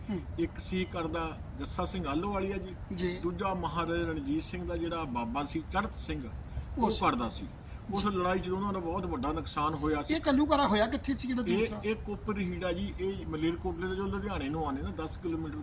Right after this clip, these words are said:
Speaker 2: ਤੇ ਹੀ।
Speaker 1: ਹਾਂਜੀ, ਹਾਂਜੀ।
Speaker 2: ਇਹ ਕੁੱਪਰ ਹੀੜਾ ਆ, ਉੱਥੇ, ਅ, ਇਹ ਬਣਿਆ ਵਾ ਸਾਰਾ, ਇਹਨਾਂ ਦੀ ਯਾਦਗਾਰ ਬਣੀ ਹੋਈ।
Speaker 1: ਜੀ, ਜੀ।
Speaker 2: ਮੈਂ ਜਾ ਕੇ ਵੀ ਆਇਆ ਉੱਥੇ।
Speaker 1: ਹੂੰ, ਹੂੰ, ਹੂੰ।
Speaker 2: ਤਾਂ ਉੱਥੇ ਉਸ ਵੇਲੇ ਬਹੁਤ ਵੱਡਾ ਨੁਕਸਾਨ ਹੋਇਆ ਸੀਗਾ ਜੀ।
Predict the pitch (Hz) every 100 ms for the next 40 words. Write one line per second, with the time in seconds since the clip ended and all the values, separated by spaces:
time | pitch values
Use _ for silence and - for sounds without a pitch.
0 | 156 143 - 214 196 180 160 - - 170
1 | - 170 151 151 160 156 143 135 - -
2 | - - - - 202 190 185 160 151 -
3 | 160 147 - - 135 147 151 151 139 127
4 | 127 151 147 127 123 123 123 110 107 107
5 | - 196 - 147 - - - 160 147 135
6 | 143 160 170 147 143 135 - 175 - -
7 | 196 175 160 151 143 160 160 175 160 -
8 | - 269 262 240 226 247 220 233 214 165
9 | 277 127 131 113 110 107 110 98